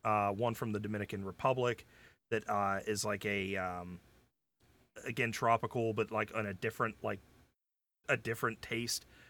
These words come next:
There's a Korea, Philippines, um, China, Russia, and Moldova. Um, and all of them were, were really good except for the Beverly.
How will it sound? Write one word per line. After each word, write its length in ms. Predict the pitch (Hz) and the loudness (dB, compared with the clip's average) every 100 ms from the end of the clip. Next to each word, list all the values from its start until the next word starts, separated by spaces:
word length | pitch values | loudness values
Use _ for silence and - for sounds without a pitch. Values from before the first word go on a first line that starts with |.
| _ | _
There's 140 | 127 | -2
a 60 | 107 | -2
Korea, 600 | - 120 110 120 120 117 | -4 -4 -2 0 2 2
Philippines, 1000 | - - 139 131 - 131 127 127 120 - - - - _ - | 2 4 4 4 0 0 0 -2 -2 -6 -8 -20 -20 _ 0
um, 560 | 101 101 98 98 98 95 - - _ - - | 2 2 2 0 -4 -8 -14 -20 _ -20 -10
China, 480 | - 143 131 131 127 | 0 4 4 4 2
Russia, 560 | 113 123 123 127 117 113 | 2 2 4 4 4 4
and 380 | 113 107 104 104 | 2 2 0 -2
Moldova. 460 | 104 110 110 95 - - - - _ _ _ _ _ _ _ _ _ - | 0 2 0 0 -8 -16 -20 -20 _ _ _ _ _ _ _ _ _ -4
Um, 500 | 110 101 95 92 92 - - _ _ _ _ _ _ _ _ _ _ _ - | -2 0 -2 -6 -10 -16 -20 _ _ _ _ _ _ _ _ _ _ _ -6
and 120 | 117 - | -4 6
all 260 | 135 143 | 8 8
of 120 | 123 | 6
them 240 | 117 107 104 - | 2 -2 -4 -8
were, 180 | 117 107 101 - - | -2 -2 -4 -12 -2
were 140 | 123 | -2
really 440 | 104 110 123 123 113 | -2 -4 -2 0 2
good 160 | 117 | 2
except 240 | 107 - 104 | 2 0 -4
for 80 | 98 | -6
the 80 | |
Beverly. 420 | 92 87 85 - | -8 -10 -12 -18